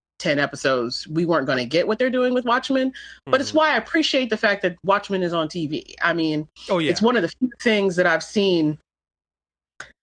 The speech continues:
Speaker 1: Okay, I'm not gonna lie. H B O is real good about knowing what needs to be on H B O.
Speaker 2: Mm-hmm.
Speaker 1: Um, and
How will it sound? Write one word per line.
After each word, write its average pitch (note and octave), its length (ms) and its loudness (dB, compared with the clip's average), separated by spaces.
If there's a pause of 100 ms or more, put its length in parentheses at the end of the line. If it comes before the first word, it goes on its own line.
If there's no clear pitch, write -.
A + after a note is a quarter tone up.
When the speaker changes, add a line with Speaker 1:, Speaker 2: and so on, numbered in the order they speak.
(180)
Speaker 1:
Okay, A#3 260 2
I'm G#3 140 2
not A#3 140 2
gonna F#3+ 140 2
lie. D#3+ 280 4
H C#4+ 220 0
B E4 100 2
O C4 80 4
is E3+ 140 -4
real A3 240 2
good F#3 260 2
about D#3 260 2
knowing E3 300 0
what D#3+ 160 2
needs D#3 240 0
to C#3+ 60 -8
be C#3+ 140 0
on C3 120 0
H B2+ 240 -4
B G#2+ 140 -6
O. - 200 -14 (320)
Speaker 2:
Mm-hmm. A#2+ 260 -2 (800)
Speaker 1:
Um, C#3+ 460 0
and C#3 460 0